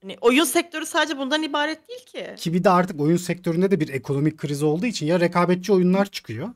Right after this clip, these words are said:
Speaker 2: ya da daha küçük ölçekli oyunlar çıkıyor. İşte Dave the Diver falan çıkıyor yani.
Speaker 1: Aa, Dave the Diver güzel şimdi.
Speaker 2: Ben çok severek oynadım. Sonra bırakmak zorunda kaldım. Araya birkaç iş girdi. Uzun süre oynamadım
Speaker 1: Hı.
Speaker 2: vesaire.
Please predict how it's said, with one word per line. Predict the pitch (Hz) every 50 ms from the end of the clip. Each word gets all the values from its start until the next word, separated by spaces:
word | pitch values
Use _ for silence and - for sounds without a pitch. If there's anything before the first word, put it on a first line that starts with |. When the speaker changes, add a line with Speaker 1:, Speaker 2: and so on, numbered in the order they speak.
| _
Speaker 2:
ya | 165 202 214
da | - 254 208
daha | 220 190 196 247 254 240 202 -
küçük | - - - - -
ölçekli | 233 208 202 190 196 196 196 202
oyunlar | 175 170 170 175 175 170 165
çıkıyor. | - - 131
İşte | 110 143 139 131
Dave | 175 180 175 165
the | 175
Diver | 175 170 165 151 151 160
falan | - 185 180 170 160 147
çıkıyor | - - - - 110 98 92
yani. | 90 90 87 85 90 - _ _
Speaker 1:
Aa, | - 190 175 170 175
Dave | 196 196 196
the | 185 180
Diver | 185 175 170 190 220 - _
güzel | _ _ 170 175 180
şimdi. | - - - _ _ _ _ - - - - _ _ _
Speaker 2:
Ben | 143 139 139 143 139 117 - _ _ -
çok | - 170 156 -
severek | - 170 143 135 131 - -
oynadım. | 117 113 113 117 202 226 240 233 - - _ _ _ _ _ _ -
Sonra | - - 208 240 262 220 175
bırakmak | 180 190 202 196 185 233 240 247 233
zorunda | 220 208 226 208 226 226 226 247 240
kaldım. | 240 202 170 139 120 110 117 - - 143 - -
Araya | - 156 160 170 170 160
birkaç | 170 - 185 180 170
iş | 175 - - -
girdi. | - 135 123 120 127 131 135 143
Uzun | - 151 147 143 147 156
süre | 151 156 156
oynamadım | 147 143 147 147 143 131 117 117 117
Speaker 1:
Hı. | 131
Speaker 2:
vesaire. | 156 156 - - 120 113 113 143 240 277 -